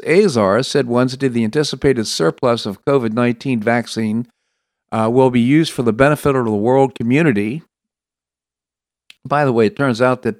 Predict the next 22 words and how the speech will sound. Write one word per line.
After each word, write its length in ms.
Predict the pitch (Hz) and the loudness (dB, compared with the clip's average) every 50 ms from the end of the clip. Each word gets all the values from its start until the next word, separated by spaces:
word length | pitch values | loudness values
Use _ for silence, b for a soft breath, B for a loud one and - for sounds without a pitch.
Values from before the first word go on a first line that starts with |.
| - | -4
uh, 120 | 117 107 101 | -4 -2 -2
there 120 | 104 104 | -2 -4
are 60 | 104 | -4
five 420 | 101 - - 143 151 156 147 127 113 | -6 -6 -6 -4 -2 -2 -2 0 0
doses 420 | 127 127 135 131 - 123 107 - | 2 2 2 2 0 -4 -8 -8
per 180 | - - 120 107 | -8 -8 -8 -6
vial 440 | 92 95 113 123 135 135 123 113 107 | -2 -2 0 0 2 0 0 0 -2
of 80 | 98 | -2
the, 260 | 98 101 101 98 95 | -4 -4 -4 -6 -6
uh, 180 | 95 95 92 92 - _ _ _ _ _ _ _ _ _ - | -6 -8 -8 -10 -12 _ _ _ _ _ _ _ _ _ 0
Pfizer 320 | 127 131 139 131 110 113 | 2 2 2 2 0 -2
vaccine. 540 | 101 107 104 104 98 - - 120 117 123 127 | -2 -2 -2 -2 -4 -6 -4 -4 -4 -4 -4
Apparently, 380 | 127 - - 127 131 127 120 110 | -6 -6 -6 -4 -4 -2 -4 -2
that 200 | 107 107 - - - | -4 -4 -6 -8 -10
they're 260 | 87 113 110 104 104 | -8 -6 -4 -4 -2
getting 260 | 104 123 123 123 117 | -2 -2 0 0 -2
as 120 | 110 - - | -2 -4 -4
many 180 | 117 113 110 | -2 -2 -2
as 100 | 107 98 | -2 -4
seven 440 | - - - 202 220 226 156 113 98 | -6 -6 -4 -4 -2 0 0 0 0
doses. 420 | 92 101 95 95 - - 101 101 | 0 -2 -2 -2 -4 -8 -10 -10
So 380 | - - - 117 110 107 104 - | -6 -4 -2 0 0 0 -2 -6